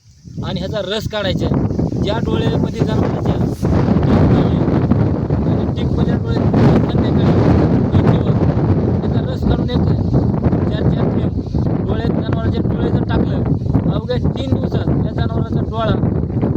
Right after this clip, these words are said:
पांढरा पडलेला क्लिअर व्हायला लागतो. आणि असं जर तुम्ही प्रत्येक महिन्याचं तीन महिने जर केलं, जनावरांचा डोळा पहिल्यासारखा क्लिअर होतो मित्रांनो. तर ही वनस्पती, अ, एवढा वापर आहे मुक्या जनावरांसाठी. एक म्हणलं आज आपण औषध सांगू,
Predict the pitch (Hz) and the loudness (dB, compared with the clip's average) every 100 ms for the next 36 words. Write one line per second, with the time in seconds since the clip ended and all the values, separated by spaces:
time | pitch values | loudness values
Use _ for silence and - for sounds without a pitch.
0 | - - - - 226 - - - - - | 0 -2 -2 -2 -2 -2 -2 -4 -4 -2
1 | 285 - - - - - - - - - | 0 0 0 -2 -2 0 -2 -2 -8 -12
2 | - - 175 190 208 214 240 240 233 - | -6 -6 -2 -4 -4 -6 -4 -2 -2 -2
3 | 202 247 - 240 - - - - - - | -2 0 0 0 -2 -2 -2 -2 -2 -2
4 | - 226 220 226 - - - - - - | -2 -4 -4 -2 0 0 -2 -2 -2 -2
5 | - - - - 233 233 214 226 220 226 | 0 0 0 0 -2 -4 -4 -6 -6 -6
6 | 226 220 208 208 202 - 247 - 196 190 | -6 -6 -6 -6 -6 0 0 0 -2 -4
7 | 185 170 160 - - - - - 165 226 | -6 -8 -10 -14 -16 -10 -8 -8 -6 -6
8 | 240 233 - 220 - 190 180 - - - | -4 -4 -2 -4 -4 -4 -4 -2 0 0
9 | - - - - - - 214 214 214 226 | -2 -2 -2 0 0 0 0 0 0 -2
10 | 240 233 190 - 214 233 233 226 233 226 | -2 -2 -2 -2 -2 -2 -2 -2 -2 -2
11 | 220 226 226 226 - 202 202 - - - | -2 -2 -2 0 0 0 0 0 0 0
12 | - - - - 196 - - 208 220 196 | 0 0 -2 -2 -2 -2 -2 -2 -4 -4